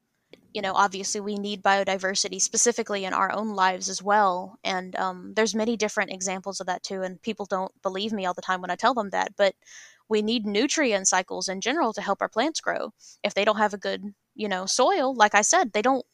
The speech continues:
they, it's gonna be harder for them to grow and they won't be as healthy. We need pollinators like butterflies and bees to help our plants grow.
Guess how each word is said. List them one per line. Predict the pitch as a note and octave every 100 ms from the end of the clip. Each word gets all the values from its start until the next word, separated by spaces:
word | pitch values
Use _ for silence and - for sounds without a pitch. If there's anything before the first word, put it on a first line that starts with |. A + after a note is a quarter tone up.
| -
they, | A3 G#3+
it's | - -
gonna | B3
be | A#3
harder | A3+ B3+
for | A#3+
them | G#3+ G#3
to | F#3+
grow | A3+ D4 A#3+
and | G3+
they | F#3+
won't | F#3 F#3+
be | G3+
as | G#3+
healthy. | B3 C#4+ - - - - - - -
We | A3
need | G#3 G3+ -
pollinators | - G3+ G3 F#3 C4 D#4
like | A3+ -
butterflies | F#3 - G3 F#3+
and | G3 F#3+
bees | G3+ A3+ A3+ -
to | A3
help | G#3 G#3 -
our | G3+ G3+
plants | - A3+ D#4 -
grow. | G#3 F#3+ F#3